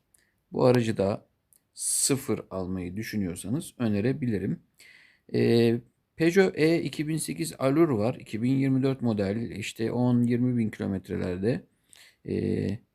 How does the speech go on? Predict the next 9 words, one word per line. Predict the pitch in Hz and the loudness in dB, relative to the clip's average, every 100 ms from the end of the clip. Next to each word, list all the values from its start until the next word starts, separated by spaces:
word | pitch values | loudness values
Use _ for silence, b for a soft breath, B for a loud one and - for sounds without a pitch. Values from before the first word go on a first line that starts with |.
| _ | _
bu | - 139 120 123 | -6 -2 -2 -2
fiyatlara | - 113 98 - 95 92 120 127 | -6 -4 -4 -6 -6 -4 -4 -2
bulunabiliyor. | 123 117 120 123 127 117 107 95 117 160 | 0 2 2 0 0 2 0 0 -2 -4
Bu | 160 123 | -2 0
aracı | 120 120 113 113 | 2 0 0 -4
da | 92 117 - _ _ b b _ | -4 -4 -6 _ _ b b _
incelemenizi | 123 123 117 113 110 117 | 2 4 4 4 2 2
öneririm. | 107 92 | 0 0
Malum | 107 104 104 107 | 0 0 -2 -2